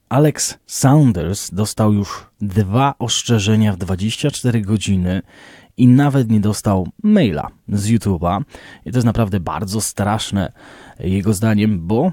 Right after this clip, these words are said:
po prostu trzeba wspomagać żonę i rodzinę i on nie może sam naprawić tego problemu, więc z kim ma się teraz komunikować? Z kolei Vitalik dodał też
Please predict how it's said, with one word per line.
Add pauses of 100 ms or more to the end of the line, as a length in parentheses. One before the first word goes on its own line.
(120)
po
prostu
trzeba
wspomagać
żonę
i (200)
rodzinę
i (100)
on
nie
może
sam (100)
naprawić
tego
problemu,
więc
z
kim
ma
się
teraz (520)
komunikować?
Z
kolei
Vitalik
dodał
też